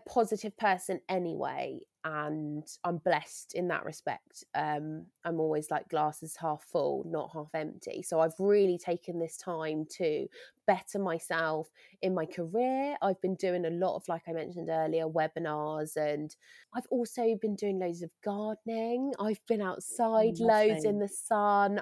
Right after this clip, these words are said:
Speaker 1: I've been, like, transforming my garden, which has been amazing with the help of, um, some of my family, but it's been so fun. Um, cooking, I love, I love cooking. I really, I've found a definite passion for that during this time.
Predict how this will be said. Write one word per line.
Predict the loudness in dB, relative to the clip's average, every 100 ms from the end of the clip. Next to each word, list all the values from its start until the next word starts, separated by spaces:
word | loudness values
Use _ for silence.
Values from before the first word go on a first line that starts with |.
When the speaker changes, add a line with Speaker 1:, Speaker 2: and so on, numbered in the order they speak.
| 2
Speaker 1:
I've | 2 2 -4 -4
been, | -2 -2 -4 -6 -6
like, | -8 -8
transforming | -6 -6 -6 -4 0 0 0 0 -2
my | -4
garden, | 2 6 6 4 0
which | 0 -2
has | -2
been | 0 2
amazing | 2 2 0 0 0
with | -2
the | -2
help | -2 0 0 -4
of, | -8 -4 -2
um, | 0 -2
some | -4 -2
of |
my | -2
family, | 0 0 0 0
but | 0 0
it's |
been | 2 2
so | 2 -2 4 4 4
fun. | 0 2 4 4 -2 -6 -12 -18 -20 -20 -2
Um, | 2 4 4 0 -6 -14
cooking, | -6 -4 -4 -4 -6 0
I | 2
love, | 4 4 2 -2 -6 -2
I |
love | 0 2 2 0
cooking. | -10 -6 -6 -4 -4
I |
really, | -2 0 0 -2 -4
I've | -8
found | -6 -4 -2 -6
a |
definite | -6 -6 -6 -10
passion | -8 -12 -8 -10
for | -8
that | -8 -8
during | -6 -6 -4 -8
this | -10
time. | -12 -10 -8 -8 -10